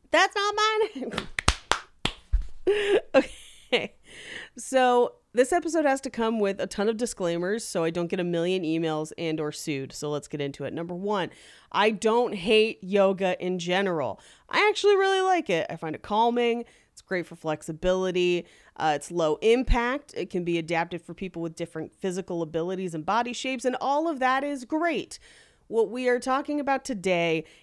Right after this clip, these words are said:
is one specific guy, one specific group,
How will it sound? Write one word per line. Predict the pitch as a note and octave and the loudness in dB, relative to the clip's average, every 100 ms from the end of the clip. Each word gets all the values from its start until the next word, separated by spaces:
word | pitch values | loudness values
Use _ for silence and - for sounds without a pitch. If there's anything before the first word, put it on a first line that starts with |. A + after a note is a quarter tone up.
| _ | _
is | G3 F#3+ | -4 -2
one | F#3+ A3 | 0 0
specific | G#3 - G3+ - D#4+ D#4+ C4+ F#3 | -2 -4 -4 -2 -2 -2 -2 0
guy, | G#3 E3 D#3 D#3 - _ | 2 2 0 -2 -8 _
one | F3+ F3+ | -2 -2
specific | F3+ - F#3 - C#4 D4 A3 | -2 -6 -8 -4 -4 -4 -4
group, | A#3+ A#3 A#3 | 0 0 -2